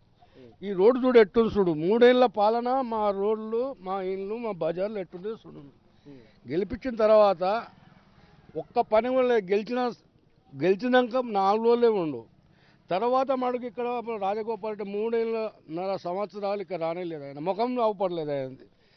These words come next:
ఇవాళ, ఇవాళ మా కేసీఆర్ సార్, కేసీఆర్ సార్ మాకు తెచ్చిన అభివృద్ధి, సంక్షేమ పథకాలు,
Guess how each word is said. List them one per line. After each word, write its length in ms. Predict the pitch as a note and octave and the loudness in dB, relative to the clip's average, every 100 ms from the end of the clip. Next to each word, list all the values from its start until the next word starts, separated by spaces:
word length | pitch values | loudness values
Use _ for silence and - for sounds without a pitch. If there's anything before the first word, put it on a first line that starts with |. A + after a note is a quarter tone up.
| _ _ - E3+ | _ _ -6 6
ఇవాళ, 340 | G3+ G3+ F3+ - _ _ _ - | 8 8 6 4 _ _ _ -14
ఇవాళ 320 | F3 G#3 G#3+ G#3 F3+ | -4 0 2 0 -2
మా 280 | F#3 G3 E3+ | -4 -2 -4
కేసీఆర్ 460 | G3+ G#3 A3+ A#3+ A3+ | -6 -8 -4 -2 -2
సార్, 320 | G#3 G#3+ G3+ E3 _ _ _ _ _ _ _ _ - | -2 -2 -2 -6 _ _ _ _ _ _ _ _ 4
కేసీఆర్ 500 | G#3 A#3 A#3+ A#3+ A3+ | 6 6 4 6 4
సార్ 360 | A3 G#3 G#3 A3 _ _ _ _ _ - | 4 4 4 0 _ _ _ _ _ -6
మాకు 360 | E3 F#3+ F3+ F#3+ | 2 2 2 -2
తెచ్చిన 300 | F3+ G#3+ G#3 | -2 4 4
అభివృద్ధి, 600 | F3+ F#3+ A3+ G3+ G#3+ A3 _ _ _ - _ _ _ _ - | 6 4 0 0 0 -2 _ _ _ -20 _ _ _ _ -4
సంక్షేమ 420 | D#3 F#3+ A#3+ A#3+ | -2 0 2 2
పథకాలు, 680 | A#3+ A3+ G#3 A3 G#3+ G#3 | 2 -2 2 2 4 0